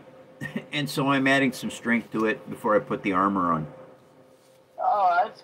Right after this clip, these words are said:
Speaker 2: good. Well, at least you caught it.
Speaker 1: Well, yeah. Um, I'm kind of aware of little errors that I've done <laughs> in,
Speaker 2: Yeah,
Speaker 1: in the
Speaker 2: but hey.
Speaker 1: past. <laughs>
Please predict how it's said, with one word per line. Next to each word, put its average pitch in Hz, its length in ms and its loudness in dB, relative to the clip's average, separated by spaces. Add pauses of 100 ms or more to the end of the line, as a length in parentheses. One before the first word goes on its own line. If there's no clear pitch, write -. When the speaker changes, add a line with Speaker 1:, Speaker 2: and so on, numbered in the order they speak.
Speaker 2:
good. 190 320 -10
Well, 196 300 2
at 196 80 -2
least 190 160 -4
you - 140 -16
caught 196 340 4
it. 165 240 -6 (320)
Speaker 1:
Well, 180 320 2
yeah. 127 380 6 (420)
Um, 117 340 -4
I'm 104 240 -4 (140)
kind 117 240 2
of 98 140 -2
aware 101 440 4
of 82 100 -2 (640)
little 98 300 -6
errors 98 540 0
that 107 100 -6
I've 107 320 -6
done 117 380 -4 (400)
<laughs> - 720 -20
in, 156 80 -6
Speaker 2:
Yeah, 226 320 -2 (140)
Speaker 1:
in 156 160 2
the 151 80 2
Speaker 2:
but - 140 -8
hey. 147 240 -2
Speaker 1:
past. - 400 -16
<laughs> 247 60 -6